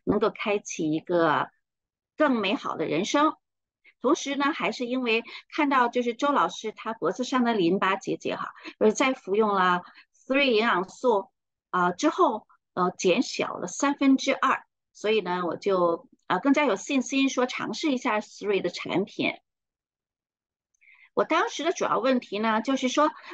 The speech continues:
我左面的膝盖呢，以前因为，啊，就是参加瑜伽班，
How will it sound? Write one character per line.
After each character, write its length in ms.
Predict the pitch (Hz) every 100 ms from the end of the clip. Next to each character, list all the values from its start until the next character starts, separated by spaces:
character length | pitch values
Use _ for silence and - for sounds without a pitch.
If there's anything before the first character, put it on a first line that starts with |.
| -
我 160 | 208
左 300 | 233 - 151
面 200 | 190 285
的 120 | 247 220
膝 220 | - 269
盖 420 | - 254 214 180
呢， 180 | 156 165
以 180 | - 190
前 400 | 185 208 180 -
因 160 | - 240
为， 340 | 208 208 226 - - -
啊， 180 | 180 175
就 140 | 226
是 100 | 226
参 240 | 220 269 262
加 160 | 254
瑜 200 | 254 185
伽 220 | 180 196 202
班， 420 | 208 208 214